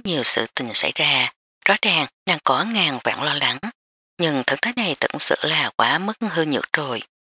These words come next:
cứng rắn nhịn lâu như vậy đã đến cực hạn. "Tỷ tỷ, tỷ tỷ, tỉnh, tỉnh."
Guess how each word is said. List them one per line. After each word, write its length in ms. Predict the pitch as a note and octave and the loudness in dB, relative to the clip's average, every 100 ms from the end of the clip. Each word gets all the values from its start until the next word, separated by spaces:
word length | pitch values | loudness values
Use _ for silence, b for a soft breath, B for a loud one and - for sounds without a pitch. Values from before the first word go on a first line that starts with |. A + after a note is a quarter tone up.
| - | -6
cứng 140 | F#3+ G#3 | -2 -2
rắn 240 | F#3+ G#3+ D#4 | -2 -2 -2
nhịn 120 | G3+ | -2
lâu 220 | - E3+ D3+ | 0 0 0
như 180 | D3 D#3 | -2 -4
vậy 220 | - A#2 - | -2 0 0
đã 220 | A#2+ G2+ - | 0 0 -2
đến 100 | C#3 | -2
cực 160 | - - | -2 0
hạn. 280 | - B2 - _ _ _ _ _ _ _ _ _ _ _ | -2 -6 -8 _ _ _ _ _ _ _ _ _ _ _
"Tỷ 100 | D#3+ - | -4 0
tỷ, 280 | C3+ C3 F#3 _ - | 0 0 -4 _ -2
tỷ 100 | D#3+ - | -2 2
tỷ, 280 | B2 C3 F3+ _ _ - | 0 0 -6 _ _ -2
tỉnh, 220 | B2+ F#3+ - | 0 -4 -2
tỉnh." 260 | - A#2+ D#3 | 0 0 -2